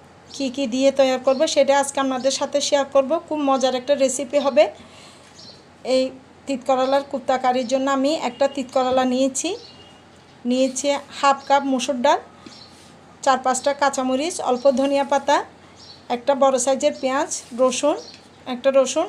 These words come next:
আর নিয়েছি একটা আলু। এখন আমি এই যে উপকরণগুলা রেডি করে নিব। মসুর ডালটাকে আমি ধুয়ে পানি দিয়ে একটু ভিজিয়ে রাখবো দশ মিনিট।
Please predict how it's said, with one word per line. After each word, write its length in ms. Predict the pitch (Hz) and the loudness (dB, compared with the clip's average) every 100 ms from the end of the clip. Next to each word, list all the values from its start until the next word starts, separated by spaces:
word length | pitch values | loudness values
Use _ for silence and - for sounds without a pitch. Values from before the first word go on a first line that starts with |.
| - | -2
আর 120 | 254 | -4
নিয়েছি 320 | 254 262 262 294 | -2 -4 -2 -2
একটা 240 | - 320 359 | 0 -2 -2
আলু। 280 | - 240 220 - - - - - - - | 0 0 0 -8 -18 -20 -20 -20 -20 -12
এখন 300 | 233 240 285 | -8 -4 -2
আমি 240 | 262 254 320 - - - - - | 0 0 -2 -4 -18 -20 -18 -4
এই 140 | 262 | -2
যে 140 | 220 - - | -2 -8 -2
উপকরণগুলা 760 | 262 254 247 247 254 247 277 392 285 | -2 -2 -2 0 0 2 2 2 2
রেডি 200 | 247 254 | 0 2
করে 240 | 294 285 | 2 2
নিব। 180 | 277 269 269 - - - - - - - - - - _ _ - - - - - - - - - - - - - - | 2 4 4 2 -4 -20 -20 -20 -20 -20 -20 -20 -20 _ _ -20 -20 -20 -20 -20 -20 -18 -18 -14 -12 -12 -14 -12 0
মসুর 280 | 240 240 277 262 269 - | 2 2 0 2 2 2
ডালটাকে 460 | 247 269 269 277 277 | 2 2 2 0 2
আমি 160 | 269 | 2
ধুয়ে 380 | 269 226 277 269 349 | 0 0 2 4 4
পানি 240 | - 247 254 | 2 0 0
দিয়ে 160 | 269 | 2
একটু 200 | 285 285 | 2 0
ভিজিয়ে 380 | 269 269 247 294 | -2 -2 2 4
রাখবো 280 | 285 277 240 | 4 2 2
দশ 280 | 233 262 254 | 2 2 0
মিনিট। 280 | 254 285 | -2 -2